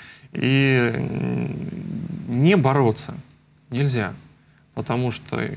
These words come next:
если уже вот сравнивал с болезнью, она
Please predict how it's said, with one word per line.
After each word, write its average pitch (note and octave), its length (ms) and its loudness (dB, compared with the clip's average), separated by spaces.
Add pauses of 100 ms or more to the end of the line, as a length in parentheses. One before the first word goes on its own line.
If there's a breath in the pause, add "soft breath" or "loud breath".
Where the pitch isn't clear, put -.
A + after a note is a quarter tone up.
(100)
если A2+ 480 -6 (100)
уже A#2 220 -4
вот G#2+ 220 -8
сравнивал A2+ 440 -2
с A2+ 60 -14
болезнью, C3 600 0 (460 loud breath)
она A2 340 -4